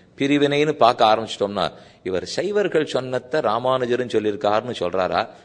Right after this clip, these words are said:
இல்ல ராமானுஜர் சொன்னத்தை சைவரும் சொல்லியிருக்காருன்னு சொல்றாரான்னு பார்ப்போம் அப்படின்னு பாதி பேருக்கு தோணும். தோணினால், இப்பவும் தோணித்துன்னா,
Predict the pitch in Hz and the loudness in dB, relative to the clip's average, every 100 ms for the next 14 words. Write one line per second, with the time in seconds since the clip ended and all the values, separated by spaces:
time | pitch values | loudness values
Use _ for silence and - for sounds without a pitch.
0 | - _ 98 104 95 92 131 165 175 165 | -20 _ -4 0 0 0 -2 0 0 2
1 | 156 135 139 135 131 - 170 - 117 139 | 2 2 -2 -2 -2 0 0 2 2 4
2 | 143 139 117 117 113 113 120 127 104 101 | 2 2 0 0 2 6 6 4 -2 2
3 | 104 101 123 175 117 98 - 101 85 - | 4 6 6 6 8 6 8 4 4 -2
4 | - - - 123 - 151 160 180 151 139 | -18 -6 4 4 6 6 6 6 8 8
5 | 135 135 127 113 117 110 - - - _ | 8 4 4 0 0 -2 -12 -20 -20 _
6 | _ _ _ _ _ - 104 117 113 98 | _ _ _ _ _ -6 -2 0 0 0
7 | 104 104 - - - 156 - 190 196 202 | 2 0 -4 -12 0 0 6 8 8 8
8 | 156 139 - 104 98 | 4 4 0 0 4